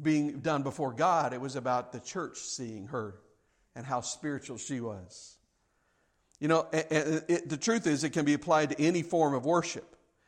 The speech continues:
If you feel the need to draw attention to it, then,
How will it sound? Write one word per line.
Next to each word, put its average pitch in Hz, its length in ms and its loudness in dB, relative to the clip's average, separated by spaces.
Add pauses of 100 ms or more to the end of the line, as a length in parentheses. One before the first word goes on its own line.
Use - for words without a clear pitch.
(380)
If 113 120 -12
you 190 120 2
feel 240 280 8
the 208 120 6
need 185 220 4
to 160 80 4
draw 180 320 10
attention 175 580 2
to 113 200 -8
it, - 200 -20 (1000)
then, 156 220 0